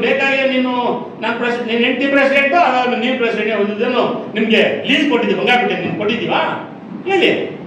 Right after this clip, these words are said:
ನೀನ್ ತಾಕತ್ತಿದೆ ಚುನಾವಣೆ ನಡೆಸು. ಮೊನ್ನೆ ಬಿ ಎಲ್ ಡಿ ಬ್ಯಾಂಕ್ ಎಲೆಕ್ಷನ್ ಅಲ್ಲಿ ಏನ್ ಮಾಡಿದೆ? ನೀನ್ ಯಾರು ಸಪೋರ್ಟ್ ಮಾಡಿದೆ? ಏನ್ ಮಾಡ್ಕೊಂಡೆ? ಏನ್ ಕಿತ್ಕೊಂಡೆ ನೀನ್ ಬಂದಲ್ಲಿ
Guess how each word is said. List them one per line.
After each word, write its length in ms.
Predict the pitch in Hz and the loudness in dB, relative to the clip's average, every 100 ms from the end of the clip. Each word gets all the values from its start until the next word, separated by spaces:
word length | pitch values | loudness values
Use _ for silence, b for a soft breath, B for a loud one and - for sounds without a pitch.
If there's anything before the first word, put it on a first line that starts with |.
| - - - | -14 -16 -8
ನೀನ್ 140 | 247 254 | -6 2
ತಾಕತ್ತಿದೆ 500 | 254 339 339 320 311 294 | 2 4 2 4 4 4
ಚುನಾವಣೆ 360 | 294 311 311 302 285 | 2 2 4 2 0
ನಡೆಸು. 300 | 285 269 233 - - - - - - - | 0 0 0 0 -6 -12 -18 -20 -20 -10
ಮೊನ್ನೆ 180 | 247 277 262 | -4 0 2
ಬಿ 60 | 294 | 4
ಎಲ್ 100 | 302 | 4
ಡಿ 40 | 294 | 4
ಬ್ಯಾಂಕ್ 200 | 285 285 277 | 2 2 0
ಎಲೆಕ್ಷನ್ 260 | 269 269 277 | 0 0 0
ಅಲ್ಲಿ 120 | 269 | 2
ಏನ್ 100 | 285 277 | 2 2
ಮಾಡಿದೆ? 240 | 269 285 302 - - - - | 2 2 2 0 -8 -12 -8
ನೀನ್ 140 | 254 247 | -2 2
ಯಾರು 140 | 294 285 | 2 2
ಸಪೋರ್ಟ್ 260 | 269 285 277 | 0 2 2
ಮಾಡಿದೆ? 260 | 254 254 277 277 285 - - - - - - - 302 | 0 2 2 0 -2 -8 -16 -20 -20 -20 -16 0 2
ಏನ್ 100 | 320 | 4
ಮಾಡ್ಕೊಂಡೆ? 360 | 285 285 262 262 262 | 2 2 2 2 2
ಏನ್ 120 | 302 285 | 2 0
ಕಿತ್ಕೊಂಡೆ 340 | - 294 269 262 | 0 0 2 0
ನೀನ್ 140 | 247 269 | 0 0
ಬಂದಲ್ಲಿ 360 | 269 269 277 | 2 4 4